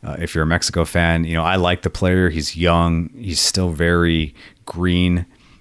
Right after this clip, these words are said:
very raw in, in his football career. But you see a lot of talent. You see a player that's very direct, likes the ball in the final third, uh, is, is, seems to be unafraid to take people on. So, y-, you know, that, that is very much what Mexico is going to miss without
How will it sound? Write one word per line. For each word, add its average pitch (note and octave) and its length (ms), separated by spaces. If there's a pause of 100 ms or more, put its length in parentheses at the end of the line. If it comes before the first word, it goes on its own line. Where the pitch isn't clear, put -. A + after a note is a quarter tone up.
(140)
very F2 320
raw F2 540
in, E2 220
in D#2+ 160
his D#2+ 180
football F2 460
career. E2+ 600 (380)
But G#2 100
you G#2+ 120
see C3+ 220
a B2 80
lot A2 120
of G2 80
talent. E2 380
You D#2 40
see F#2 140
a E2+ 60
player F#2 260
that's E2 140
very E2 240
direct, D#2 560
likes E2 260
the - 100
ball E2 460
in E2 80
the E2 80
final E2 320
third, E2 480 (500)
uh, D2+ 440
is, E2+ 360
is, G2 200
seems D3+ 380
to - 100
be F#2 160
unafraid F2 720
to - 100
take F#2+ 220
people F#2+ 280
on. A2+ 300 (640)
So, F2 560
y-, G2 80
you F#2+ 240
know, F2 120
that, G#2+ 320
that A2 260
is F#2 160
very F#2+ 240
much F2+ 280
what F2 280
Mexico E2+ 420
is D#2 100
going E2 240
to - 100
miss D#2+ 300
without D2 380